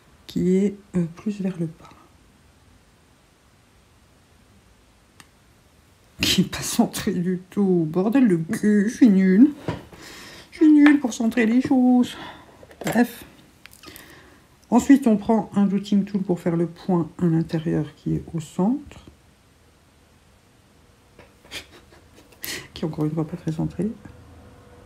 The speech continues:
Oh, et puis j'ai encore bavé, mais c'est pas possible. Oh. Ok, on dirait que c'est bon. Et ensuite, il y a deux traits qui partent du point vers, euh,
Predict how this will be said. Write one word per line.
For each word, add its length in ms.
Oh, 200
et 40
puis 160
j'ai 80
encore 300
bavé, 380
mais 100
c'est 120
pas 80
possible. 680
Oh. 920
Ok, 240
on 40
dirait 200
que 80
c'est 140
bon. 320
Et 200
ensuite, 460
il 40
y 20
a 40
deux 180
traits 240
qui 100
partent 280
du 140
point 580
vers, 280
euh, 460